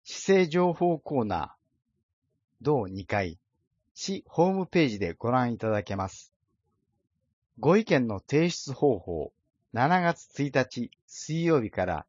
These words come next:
二十一日火曜日に必着、件名を〇〇への意見と明記して、住所、氏名、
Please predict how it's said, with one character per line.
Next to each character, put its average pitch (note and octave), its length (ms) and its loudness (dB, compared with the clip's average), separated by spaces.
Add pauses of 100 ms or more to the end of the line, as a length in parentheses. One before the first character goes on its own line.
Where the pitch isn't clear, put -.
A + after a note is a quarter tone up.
二 D#3+ 160 -4
十 D3 200 0
一 G#2+ 220 -8
日 G2+ 400 -10
火 - 160 -6
曜 D3 200 2
日 F#2 160 -8
に F2 200 -10 (180)
必 - 220 -18
着、 G2 360 -8 (580)
件 E3+ 280 -2
名 D#3+ 220 2
を D3+ 200 2 (300)
〇 D#3+ 320 2
〇 E3+ 300 2
へ A#2 100 0
の G#2 140 -4 (120)
意 D3 120 -10
見 F2+ 260 -4 (320)
と - 300 -4
明 D#3+ 240 0
記 - 160 -14
し - 100 -16
て、 G2 220 -4 (340)
住 D#3+ 320 -2
所、 G#2+ 320 -2
氏 - 240 -6
名、 G2+ 380 0